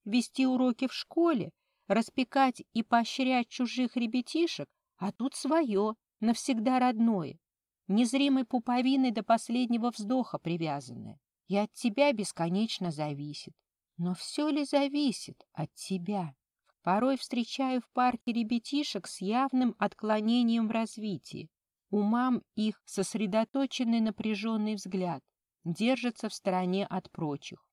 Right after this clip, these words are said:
Возможно, пока с животиками ходили, пока анализы сдавали, ожидая малыша, они не представляли, насколько переменится их жизнь с появлением крохотного слабого существа,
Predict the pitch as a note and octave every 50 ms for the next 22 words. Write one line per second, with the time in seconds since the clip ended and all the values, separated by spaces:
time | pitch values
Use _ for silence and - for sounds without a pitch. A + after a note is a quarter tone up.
0 | _ _ _ _ D#3+ D#3+ G3 G#3 A3 A#3+ C#4 C4 - C4+ B3 - - A#3 - -
1 | C4 C4 A3 G#3 A3+ B3 A#3 C#4+ D4 - - G3 - F3+ D#3+ E3 D3 - - D#3+
2 | E3+ C3+ C3 D#3 D3 C3+ B2+ D#3 E3 _ _ _ _ _ _ _ F3 F3+ - A#3+
3 | A3 G#3+ - G3 G#3+ G#3+ A#3+ C#4 D4+ D4 C4 A3+ F3 C#3+ D#3 D#3 C#3+ C3+ C#3 E3
4 | E3+ E3+ D#3 E3 D#3+ D#3 C#3+ D3+ D#3+ - E3 E3+ C#3 D#3+ D#3+ D3 E3 D#3 D3+ D3+
5 | D3+ D3+ D3+ D3 E3+ E3+ - - D3 C#3 C#3 D3 _ _ _ _ _ _ _ _
6 | _ _ G#3+ A3+ A#3 A#3+ B3 A#3+ A#3 - - A3 G#3+ - - - A#3 A3+ G#3+ A3+
7 | A3+ A#3 A3 G3 E3 D3 D3+ D#3 E3 F3 - - - - B3 B3+ A3+ - - A#3
8 | - - G#3+ F#3 G#3 G#3 G#3 G#3+ A3+ A3+ A3 G#3+ F#3+ - - - F#3 - - -
9 | G3+ G3+ F#3 F3 E3+ F3 G#3 B3+ C4+ C4 G#3+ D3+ C3 C3 - - _ _ _ _
10 | _ _ _ - - - A3 A3 A3 G3+ G#3+ G#3+ B3+ B3+ A#3+ A3+ A3+ A3+ A3 -
11 | - A#3+ B3 B3+ B3 - A#3+ A3 - A3+ A3 G3+ G#3+ G3 - - A3 G#3+ A3 G#3+
12 | G3+ G#3 F#3+ F#3+ G3 - - G#3+ F#3+ - - F#3+ - - - C#3+ D3 D#3+ D3 C#3